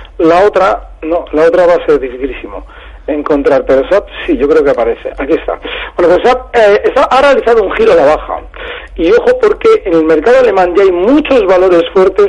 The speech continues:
que han realizado este tipo de movimientos. Es decir, sap llegaba a alcanzar la zona sesenta y cinco euros, ahí se producía una colocación de títulos enorme. Si vemos el gráfico, se detecta como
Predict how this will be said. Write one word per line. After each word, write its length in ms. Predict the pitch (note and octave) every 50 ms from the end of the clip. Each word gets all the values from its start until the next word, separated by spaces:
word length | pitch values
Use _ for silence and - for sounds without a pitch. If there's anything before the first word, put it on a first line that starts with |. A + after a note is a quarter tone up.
| - - -
que 100 | F#3+ F#3
han 140 | F#3 F#3 F#3+
realizado 560 | G3+ F#3+ F3 E3 D#3+ - F3+ F3 F3 F3+ - - - - - - - -
este 220 | F#3 - - -
tipo 220 | - - - G3
de 120 | F3+ E3+ D#3
movimientos. 600 | D3+ D3+ D3 D3 D#3 E3 D#3+ D3+ C3+ - B2+ - D#3
Es 100 | E3 E3+
decir, 300 | F3 E3 - D#3 C3+ - - - - - - - - -
sap 200 | G3+ G3+ - G3 E3 D3
llegaba 320 | E3+ E3+ E3+ G3+ G#3 A3
a 40 | G#3
alcanzar 460 | F#3+ F3+ - F#3 E3+ D#3 - G3 F#3+
la 140 | F3+ F3 -
zona 180 | - G3+ G3+ F3+ -
sesenta 300 | D#3+ D#3 E3 D3 E3+ D#3
y 40 |
cinco 260 | - - A#3+ A3+ - A#3 A3+ G#3+
euros, 200 | G3 F3 F3+ F#3 F#3 - - - - - - -
ahí 300 | D#3 G3 - D4+ D4 - -
se 80 | B3+
producía 460 | - - A3 F3+ F3+ F3+ - A3+ A3+ A3
una 180 | A3+ A3+ G#3+
colocación 480 | - - F3+ F3 E3+ F#3+ E3 F3+ A3+ A3
de 80 | G#3
títulos 320 | - A3+ - G#3 G3 F3+ - - - -
enorme. 600 | E3 C#3+ D3+ G#3+ B3 A#3+ G#3+ F3+ E3+ F3 G#3+ - - - - - - - - - -
Si 100 | F3 E3+
vemos 240 | D3+ F3+ G3+ G#3+ G#3 -
el 140 | F#3 F3 D#3+
gráfico, 460 | G3+ G3+ F#3+ - G3 - - F3 E3 - - - - - -
se 80 | - E3
detecta 600 | D#3+ D#3+ - - - - G#3 G3 F3 - - - -
como 320 | G3 F#3 F#3 F#3+ F#3+